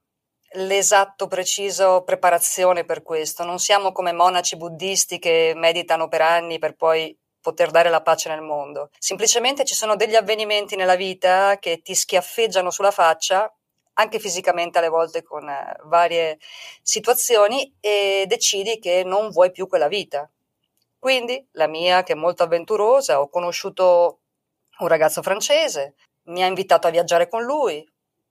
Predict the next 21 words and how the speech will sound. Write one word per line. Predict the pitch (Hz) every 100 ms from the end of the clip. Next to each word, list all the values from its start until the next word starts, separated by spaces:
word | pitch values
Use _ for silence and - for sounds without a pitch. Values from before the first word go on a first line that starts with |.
| -
lui | 185
aveva | 196 175
i |
soldi, | 214 226 262 254 147 139 -
io | 165
avevo | 160 165
la | 202
voglia, | 226 262 208 120 - _
e | 180
abbiamo | 175 185
viaggiato | 165 165 165 165 175
per | 156 139
India, | 190 98 -
Australia, | 139 - 151 175 180 170 160 156 151
Nuova | 151 151 147
Zelanda, | 139 139 165 180 165 156 147 147 _ _ _ _ _
e | -
sempre | - 311 - 226
io | 247
gli | 208
dicevo: | 175 202 185 165 160 151 147 143